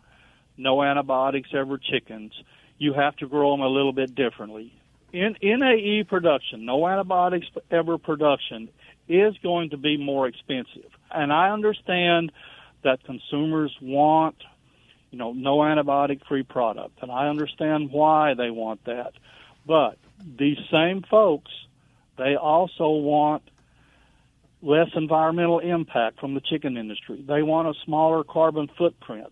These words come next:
They want more sustainability. They want cheaper cost. And you cannot get any of those things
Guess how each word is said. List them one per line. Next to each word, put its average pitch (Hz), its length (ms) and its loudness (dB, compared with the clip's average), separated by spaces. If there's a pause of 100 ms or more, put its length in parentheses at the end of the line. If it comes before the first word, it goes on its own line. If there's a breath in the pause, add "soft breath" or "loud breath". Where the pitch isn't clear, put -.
They 147 120 0
want 156 280 0
more 160 320 0 (100)
sustainability. 147 1120 0
They 151 140 0
want 156 320 -2
cheaper 175 360 -4
cost. 143 600 2 (440 loud breath)
And 165 160 0
you 160 100 -2
cannot 190 600 2 (240)
get 165 340 2 (100)
any 180 300 0
of 180 140 -2
those 147 320 0 (140)
things 127 540 -2